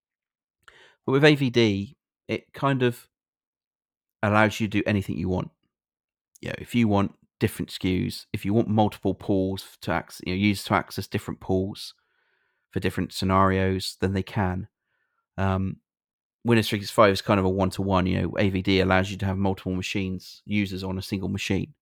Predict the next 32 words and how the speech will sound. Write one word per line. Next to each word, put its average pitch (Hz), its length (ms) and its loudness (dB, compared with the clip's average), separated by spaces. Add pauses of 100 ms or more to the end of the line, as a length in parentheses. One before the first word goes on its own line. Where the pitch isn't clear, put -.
(300)
using 92 200 -2
the 90 80 0
multi-session. - 720 -4 (880)
Um, 92 380 -6 (520)
and 95 220 -4 (460)
again, 92 240 0
there's 90 140 -4
pros 104 300 4
and 92 80 -6
cons 98 320 0
to - 80 -10
that. 95 300 2
There's 98 120 -8
pros 92 200 -2
and 95 80 -8
cons 95 220 -6
to - 80 -6
Windows 95 260 -2
three 98 140 -4
six - 160 -8
five 101 240 -2
kind - 200 -10
of 104 60 -10
thing, - 240 -10
because, - 420 -10 (1120)
you 95 100 -2
know, 90 60 0
you 90 140 0
might 98 180 -2
have 95 380 0 (800)
users 98 540 -4
that, 95 260 2